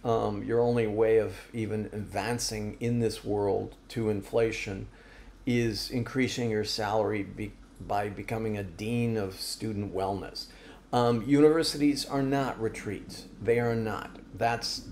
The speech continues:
the danger of the Lord of the Flies version. You are not, you are worshiping the pig's head if you think a university is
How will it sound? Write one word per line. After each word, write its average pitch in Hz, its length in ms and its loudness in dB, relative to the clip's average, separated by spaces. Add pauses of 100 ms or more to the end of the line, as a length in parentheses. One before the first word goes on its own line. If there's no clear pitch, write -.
(120)
the 117 80 -2
danger 117 640 2
of 107 260 0
the 113 100 0
Lord 113 340 6
of 104 80 2
the 95 100 -2
Flies 98 440 0
version. 95 600 -4 (440)
You 131 160 4
are 131 60 6
not, 127 280 2 (640)
you 131 220 4
are 131 120 8
worshiping 135 580 6
the 98 80 -4
pig's - 420 -4
head 90 380 -2
if 117 200 -2
you 113 140 -2
think - 580 -4
a 120 60 -2
university 104 760 -2
is 95 400 -2